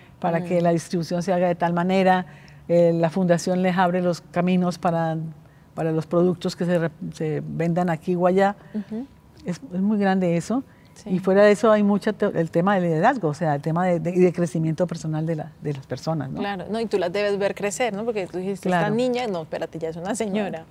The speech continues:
Speaker 1: Claro.
Speaker 2: ¿no? ¿Cómo es verlas, eh, crecer? Y de pronto esas que han sido líderes, ¿no? Porque conoces a, a la directora de nuestro programa.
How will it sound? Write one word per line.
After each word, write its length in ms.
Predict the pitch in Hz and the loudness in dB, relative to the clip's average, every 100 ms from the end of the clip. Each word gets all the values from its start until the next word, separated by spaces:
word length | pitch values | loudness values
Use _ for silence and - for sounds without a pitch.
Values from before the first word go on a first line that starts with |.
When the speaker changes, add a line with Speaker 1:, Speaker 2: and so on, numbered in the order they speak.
| - - - | -20 -20 -12
Speaker 1:
Claro. 140 | 202 | -12
Speaker 2:
¿no? 100 | 220 | -8
¿Cómo 240 | - 214 220 | -6 -2 -2
es 120 | 214 | 0
verlas, 540 | 226 226 233 240 - - | 0 2 0 -2 -8 -8
eh, 340 | 190 180 170 | -6 -6 -6
crecer? 540 | 180 170 165 180 185 190 | -6 -6 -6 -6 -6 -6
Y 80 | 190 | -6
de 100 | 170 | -6
pronto 280 | 175 180 | -8 -8
esas 220 | 185 214 - | -8 -8 -8
que 100 | 190 | -10
han 100 | 180 | -8
sido 460 | 196 202 196 190 | -4 -4 -4 -4
líderes, 800 | 190 208 226 233 226 226 233 - - - - - | -2 0 2 2 0 -4 -6 -12 -20 -20 -20 -14
¿no? 160 | 190 214 | -10 -8
Porque 320 | 196 180 190 | -6 -6 -8
conoces 560 | - 196 185 180 202 208 | -6 -6 -4 -4 -6 -6
a, 280 | 214 185 - | -8 -10 -14
a 120 | 180 | -10
la 120 | 175 | -6
directora 600 | 175 170 160 156 175 175 190 | -4 -4 -6 -6 -6 -4 -6
de 60 | |
nuestro 340 | 214 208 - 185 | -6 -6 -8 -8
programa. 640 | 185 175 170 175 185 220 | -6 -4 -6 -8 -10 -14